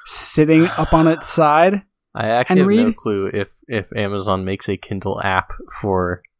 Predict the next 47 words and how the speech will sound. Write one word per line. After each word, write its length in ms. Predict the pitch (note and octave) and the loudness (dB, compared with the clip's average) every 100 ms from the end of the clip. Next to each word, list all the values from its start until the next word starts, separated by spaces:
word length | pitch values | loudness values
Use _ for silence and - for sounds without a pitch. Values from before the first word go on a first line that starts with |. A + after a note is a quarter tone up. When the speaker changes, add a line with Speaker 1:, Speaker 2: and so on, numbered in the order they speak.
| _ | _
Speaker 2:
computers. 640 | - F#2+ G2+ F#2+ G2+ - - _ | -8 -2 -2 -2 -6 -6 -14 _
I, 60 | A2 | -6
Speaker 1:
I'm 60 | - G3+ | 2 2
Speaker 2:
I 40 | |
Speaker 1:
quite 200 | G3 A3 A#3 | 4 4 6
Speaker 2:
suppose 160 | G#3+ | 4
they 60 | F#3+ G3+ | 4 4
probably 420 | G#3+ - D#3+ F#2+ | 4 4 2 2
Speaker 1:
confident 20 | |
Speaker 2:
do. 200 | - - - _ - - | 0 -4 -8 _ -20 -4
Speaker 1:
that 180 | E3 D3+ | -4 0
this 160 | D#3 D3 | -2 0
is 80 | |
a 100 | D#3 | -4
thing, 300 | D3+ E3+ D3+ | 0 2 2
and 160 | C#3+ C#3+ | 0 -2
it 100 | C#3 D3+ - | -2 -4 2
thus 260 | D3+ - | 2 2
justifies 960 | - D3+ D3+ D#3 C3+ C#3+ B2+ B2+ B2+ - - - - D#3 | 0 0 2 -4 2 2 2 0 -6 -10 -18 -20 -12 -6
a 100 | D3+ | -4
choice 360 | - D#3+ D3 | 4 6 6
of 220 | D#3 C#3 - | 2 0 2
someone 400 | D#3 D#3 D3 C#3+ | 4 6 4 2
to 100 | - | 0
say, 240 | - C#3+ | 0 2
like, 340 | C3+ C3 B2+ _ _ | 2 -2 -4 _ _
set 300 | - E3 - | 0 0 2
their 120 | D3 | 2
laptop 480 | C#3 C#3 - C#3+ - | 4 4 4 0 2
up 140 | C3+ | 2
on 100 | C3 C3 | 2 2
the 80 | |
side 460 | C3+ - D3 C#3 C3 | 0 2 4 4 0
so 160 | C#3+ C3+ | -4 0
that 220 | C3+ B2+ _ _ _ - | 0 -2 _ _ _ 0
both 220 | D#3 C#3 B2+ _ | 4 4 4 _
the 240 | C#3+ C3+ | 0 0
Speaker 2:
Uh, 720 | D#3 D#3 C#3+ C3 B2 A2 G2+ - - | -2 -2 -6 -6 -6 -4 -6 -10 -12
Speaker 1:
keyboard 420 | E3 E3 C3 D3+ D3 | -4 2 6 8 8
Speaker 2:
yes, 80 | |
I 40 | D3 | 6
Speaker 1:
and 80 | D3 | 4
the 40 | |
Speaker 2:
understand. 360 | C#3 C3+ B2+ - _ _ _ _ G3 | 0 -4 -6 -12 _ _ _ _ 2
Speaker 1:
monitor 400 | D3+ D#3 F3 C#3+ | 4 6 4 2
Speaker 2:
Uh, 40 | |
Speaker 1:
are 40 | C3+ | 2